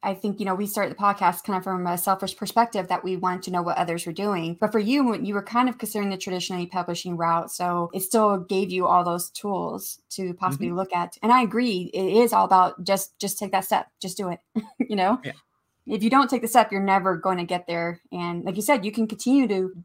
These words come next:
Speaker 1: do all the editing and go through, but then that's why if you're making a step forward, that you start using editors. And I know from one of your videos on YouTube, your channel Running to Write, uh, sent your book to multiple editors and different kinds of editors.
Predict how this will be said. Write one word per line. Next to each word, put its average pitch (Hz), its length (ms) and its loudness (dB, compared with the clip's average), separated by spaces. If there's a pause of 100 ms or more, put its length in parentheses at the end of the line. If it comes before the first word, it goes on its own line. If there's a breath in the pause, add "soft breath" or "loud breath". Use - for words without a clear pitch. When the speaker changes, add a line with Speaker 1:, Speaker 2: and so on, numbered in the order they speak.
Speaker 1:
do 254 200 4
all 208 200 10
the 185 160 -2
editing 202 420 0
and 185 360 -8
go 226 180 4
through, 185 440 -4
but 185 160 -8
then 185 360 -4
that's 214 500 0
why 220 560 2
if 196 120 -8
you're 185 100 -4
making 190 300 -4
a 180 60 -4
step - 220 -8
forward, 208 540 -2
that 185 120 -8
you 196 180 -8
start 185 240 -8
using 175 500 -8
editors. 262 540 -2
And 190 320 0
I 202 80 4
know 233 180 6
from 226 220 2
one 214 140 2
of 202 120 -4
your 190 160 -2
videos 202 400 -2
on 180 300 -2
YouTube, 190 480 -4 (160)
your 180 280 -2
channel 196 440 0
Running 185 260 -4
to 185 100 -10
Write, 175 380 -2
uh, 196 160 4
sent 302 280 0
your 277 100 0
book 180 240 -2
to 208 140 -6
multiple 196 680 0
editors 180 400 0
and 185 100 -6
different 311 300 -2
kinds 269 260 2
of 208 120 -10
editors. 165 540 -6